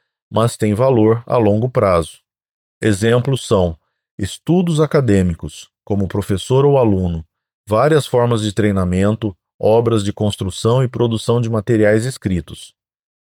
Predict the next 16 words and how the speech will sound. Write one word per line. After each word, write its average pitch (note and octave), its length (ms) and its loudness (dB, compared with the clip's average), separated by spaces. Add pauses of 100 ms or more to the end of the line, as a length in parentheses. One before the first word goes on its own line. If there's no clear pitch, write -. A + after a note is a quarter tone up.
(160)
Como G#2 300 0
eles C3 240 0
não C#3+ 200 0
podem A2+ 360 0
ser G#2 200 -2
finalizados A2 840 0
de A2+ 140 0
imediato G#2 800 0 (400)
e G2+ 100 -4
não B2+ 280 2
irão A#2+ 280 2
nos A2 140 0
beneficiar A2+ 640 0
a G2+ 60 0
curto G#2+ 320 -4
prazo, G#2+ 580 0